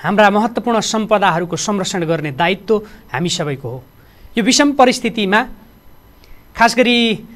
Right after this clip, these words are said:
धार्मिक र सांस्कृतिक पर्वका रूपमा समेत परिचित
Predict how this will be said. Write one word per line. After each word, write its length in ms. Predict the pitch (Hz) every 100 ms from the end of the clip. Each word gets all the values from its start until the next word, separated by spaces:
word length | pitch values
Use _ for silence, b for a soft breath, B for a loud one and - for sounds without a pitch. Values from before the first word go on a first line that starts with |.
| - 135
धार्मिक 500 | 135 185 226 277 - - -
र 200 | 226 240
सांस्कृतिक 720 | - 262 - 311 285 320 -
पर्वका 420 | 254 247 226 220
रूपमा 280 | 190 190 180
समेत 360 | 170 175 170 170
परिचित 440 | 175 185 185 214